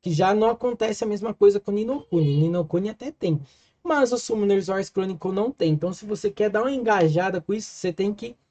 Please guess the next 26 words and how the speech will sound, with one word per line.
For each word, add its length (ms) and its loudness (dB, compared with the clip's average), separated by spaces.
ir 160 4
traduzindo 680 2
você 380 2
mesmo. 400 4
Mas 540 8
eles 320 8
têm. 240 4
Por 200 2
isso 200 -4
que 40 2
eu 120 8
coloquei 600 4
uma 280 4
estrela 500 6
a 60 -2
mais 360 0
aí 200 -4
que 160 -6
o 40 -4
Mireme, 580 6
tá? 300 -6
Porque 280 6
eles 240 4
têm 300 4
isso 220 -4
daí. 400 2